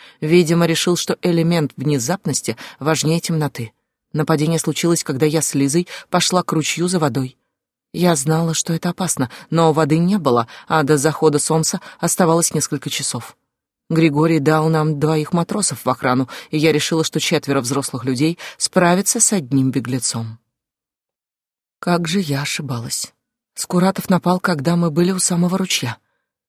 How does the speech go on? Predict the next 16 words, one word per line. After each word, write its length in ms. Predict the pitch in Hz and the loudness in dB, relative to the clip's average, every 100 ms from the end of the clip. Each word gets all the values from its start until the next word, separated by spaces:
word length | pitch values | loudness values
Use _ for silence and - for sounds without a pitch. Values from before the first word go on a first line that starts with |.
| - | -2
Появился 540 | 170 156 160 175 - | 2 2 0 -2 -2
из 200 | - 175 | -2 -4
зарослей, 600 | 135 135 202 127 - 127 120 - | -4 -4 -2 -4 -2 -4 -6 -14
как 220 | - 170 147 | -2 0 0
дьявол 460 | 160 185 220 131 | 0 0 0 -2
из 260 | - 160 - | -2 -2 0
преисподней, 720 | 156 151 - 151 139 139 143 _ - | 2 2 2 2 2 0 -4 _ -4
с 120 | - | 2
ножом 320 | 165 147 170 | 2 2 2
в 60 | 156 | 2
одной 200 | 139 156 | 4 2
руке 340 | 147 - 190 | 2 0 0
и 20 | |
топором 340 | 180 170 160 165 | 0 0 0 0
в 60 | |
другой. 400 | 151 160 135 120 | -2 -2 -2 -4